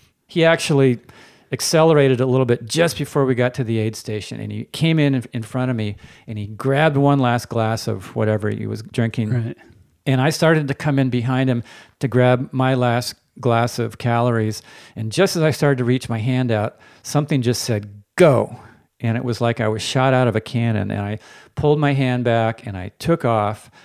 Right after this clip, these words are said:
Speaker 1: You know, this is, this is like, don't grab the Gatorade, right? It's like, go against the logic that says,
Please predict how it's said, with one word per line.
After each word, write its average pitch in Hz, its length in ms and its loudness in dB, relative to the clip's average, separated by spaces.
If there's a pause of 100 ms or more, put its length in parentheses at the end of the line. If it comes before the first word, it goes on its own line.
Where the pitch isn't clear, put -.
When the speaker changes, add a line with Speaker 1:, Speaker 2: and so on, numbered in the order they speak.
(160)
Speaker 1:
You 131 80 -2
know, 131 60 2
this 190 160 2
is, - 140 -12
this 143 260 -2
is 123 140 0
like, 127 320 0 (580)
don't 165 240 4
grab 151 260 6
the 139 80 2
Gatorade, 123 520 4
right? 123 260 4
It's 123 180 -2
like, 123 240 0 (800)
go 151 260 6
against 135 500 0
the 123 100 -2
logic 117 720 0
that 123 140 -4
says, 117 500 -2